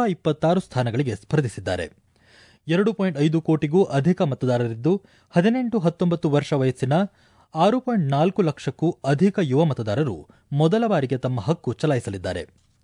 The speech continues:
ರಾಜ್ಯಾದ್ಯಂತ ಒಟ್ಟು ಮೂವತ್ತೊಂದು ಸಾವಿರದ ನಾನೂರ ತೊಂಬತ್ತು ಮತಗಟ್ಟೆಗಳನ್ನು ಸ್ಥಾಪಿಸಲಾಗಿದೆ. ಇವುಗಳಲ್ಲಿ ನಾಲ್ಕು ಸಾವಿರದ ಇಪ್ಪತ್ತೊಂದು ಮತಗಟ್ಟೆಗಳನ್ನು ಸಂಪೂರ್ಣವಾಗಿ ಮಹಿಳೆಯರೇ ನಿರ್ವಹಿಸುತ್ತಿದ್ದಾರೆ.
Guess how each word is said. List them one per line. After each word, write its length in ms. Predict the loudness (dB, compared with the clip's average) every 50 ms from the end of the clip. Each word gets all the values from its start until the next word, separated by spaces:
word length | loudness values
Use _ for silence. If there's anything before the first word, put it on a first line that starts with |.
| _ _ _ _ _ _ _ _ _ _
ರಾಜ್ಯಾದ್ಯಂತ 640 | -2 0 0 -2 -2 -4 -6 -4 -2 -2 -2 0 0
ಒಟ್ಟು 340 | 0 0 0 -2 -2 0 0 0 -2 -4 -6
ಮೂವತ್ತೊಂದು 560 | -4 0 0 0 0 0 0 -2 -2 0 -2
ಸಾವಿರದ 440 | -2 -2 -2 -2 0 0 -2 -2 -2 -2 -4 -8 _ _ _ _ _ _ _ _ _ _ _ _ _ -4
ನಾನೂರ 380 | 0 0 0 2 0 0 -2 -4
ತೊಂಬತ್ತು 400 | -2 -2 2 2 2 2 2 2
ಮತಗಟ್ಟೆಗಳನ್ನು 640 | 0 0 0 -2 -2 -2 -4 -2 -2 -2 -2 -2 -2
ಸ್ಥಾಪಿಸಲಾಗಿದೆ. 720 | -2 0 0 0 0 -2 -4 -4 -4 -4 -4 -4 -6 -6 -8 _ _ _ _ _ _ _ _
ಇವುಗಳಲ್ಲಿ 480 | -4 -2 0 2 2 0 0 0 -2 -2 -2 -4 _ _ _ _ 0
ನಾಲ್ಕು 320 | 2 4 4 2 0 -2
ಸಾವಿರದ 400 | -2 -2 0 0 0 -2 0 0 0
ಇಪ್ಪತ್ತೊಂದು 560 | 0 -2 -2 -2 -2 -2 0 0 0 0 0
ಮತಗಟ್ಟೆಗಳನ್ನು 840 | 0 -2 -2 -4 -4 -4 -4 -4 -4 -4 -4 -2 -2 -2 -4 -4 -8 -12 -4 0
ಸಂಪೂರ್ಣವಾಗಿ 680 | 2 2 2 2 0 0 0 0 0 0 -2 -2 -2
ಮಹಿಳೆಯರೇ 540 | -4 -2 -2 0 0 2 2 2 0 -2 -6 -6
ನಿರ್ವಹಿಸುತ್ತಿದ್ದಾರೆ. 800 | -4 -4 -2 0 0 -2 -4 -6 -8 -10 -8 -8 -6 -6 -8